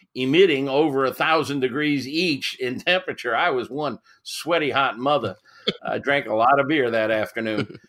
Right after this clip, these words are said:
<laughs> but I did five hundred steaks that way. Got a spectacular sear on the surface of them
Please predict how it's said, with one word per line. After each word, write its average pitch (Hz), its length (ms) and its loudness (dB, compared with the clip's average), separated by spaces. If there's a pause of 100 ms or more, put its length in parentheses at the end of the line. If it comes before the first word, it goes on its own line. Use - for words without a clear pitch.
<laughs> - 160 -20
but 123 140 0
I 139 160 2
did 156 200 -6
five 143 400 -2
hundred 143 460 -4
steaks 185 400 -4
that 92 220 -4
way. 104 260 -6 (320)
Got 151 240 -2
a 202 180 -2
spectacular 190 1160 -4
sear 160 360 -2
on 113 160 0
the 113 100 -8
surface 185 520 -6
of 85 180 -8
them 127 180 -10